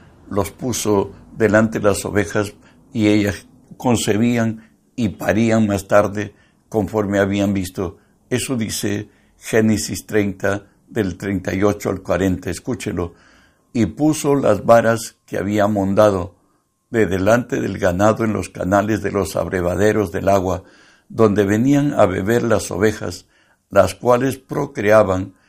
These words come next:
cuando venían a beber. Así concebían las ovejas delante de las varas, y parían borregos listados, pintados, salpicados,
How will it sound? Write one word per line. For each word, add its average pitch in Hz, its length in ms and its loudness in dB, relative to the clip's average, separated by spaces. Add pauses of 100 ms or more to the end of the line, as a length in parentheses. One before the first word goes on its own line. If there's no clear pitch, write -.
(320)
cuando 113 400 2
venían 107 680 0
a 104 100 -6
beber. 95 520 -2 (520)
Así 110 340 -2
concebían 113 800 0
las 95 240 -2
ovejas 101 560 -2 (400)
delante 123 640 2
de 117 100 -4
las 87 220 -2
varas, 110 480 2 (420)
y 113 140 -2
parían 117 520 -2
borregos 107 580 0
listados, 101 680 0 (500)
pintados, 107 840 2 (420)
salpicados, 101 1080 2